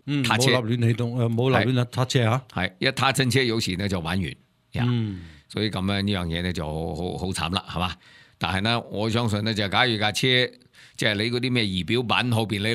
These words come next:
Speaker 2: 諗下有幾多電器嗰啲嘢啫？
Speaker 1: 嗯哼。
Speaker 2: 係嘛？一浸到去嗰度嘅話呢，就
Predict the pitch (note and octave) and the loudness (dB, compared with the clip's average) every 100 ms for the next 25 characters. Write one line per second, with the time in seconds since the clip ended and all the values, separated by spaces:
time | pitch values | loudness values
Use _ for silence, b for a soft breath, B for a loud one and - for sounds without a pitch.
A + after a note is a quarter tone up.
0 | A2+ A2 A2 G#2+ G#2 G#2 G#2 G2 F2+ G2 | 0 2 0 -2 -4 -4 -2 -2 -2 -4
1 | A2+ G#2+ F#2+ F#2+ G2+ - B2 A#2+ C#3 F3 | -4 -2 -2 -4 -6 -10 -8 -6 -6 -8
2 | _ - G2 G#2 G#2 B2+ C3 A2+ G#2 A2 | _ -10 -4 -4 -2 -2 -2 -2 -2 -2
3 | G#2+ A#2+ G2+ F#2+ G2 G#2+ A2 G2 F#2+ F#2 | -4 -4 -2 -2 -2 -4 -4 -4 -4 -6
4 | F2+ | -8